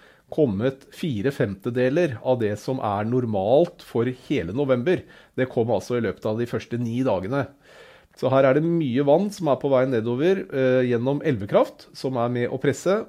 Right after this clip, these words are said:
I tillegg så har vi også vindkraften som, eh, som nevnt. Lavt forbruk er også med å presse ned prisene.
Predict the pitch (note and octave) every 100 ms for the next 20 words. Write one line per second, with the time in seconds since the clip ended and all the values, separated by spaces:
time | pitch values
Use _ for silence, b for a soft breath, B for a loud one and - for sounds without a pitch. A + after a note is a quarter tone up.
0 | - C#3+ C#3 G#2+ B2 - B2+ G2+ A2 G2
1 | - A#2+ B2 G2+ - G2 - - A2 G#2+
2 | G#2 G#2+ G#2+ G#2+ G#2+ G#2+ G#2+ G#2+ C3 F2
3 | - _ B B B B C#3+ F3 - F3
4 | B2+ E3+ F#3 E3 D3 - D#3+ D#3 F#3+ G3
5 | C#3+ D3 D3 - C3 - B2+ A#2 B2+ -
6 | - - B2+ - E2+